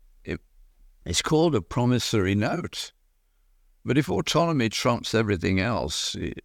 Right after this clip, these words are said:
you only keep your promises when it suits you, and the consequences for you won't be bad. So when the,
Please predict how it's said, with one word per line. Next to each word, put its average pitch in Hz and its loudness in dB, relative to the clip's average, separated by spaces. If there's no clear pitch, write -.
you 120 4
only 127 4
keep 110 0
your 101 0
promises 139 0
when 101 2
it - -2
suits 107 -2
you, 98 2
and 110 2
the 98 0
consequences - -2
for 107 -2
you 113 4
won't 120 0
be 123 2
bad. - -2
So 135 4
when 127 4
the, 107 0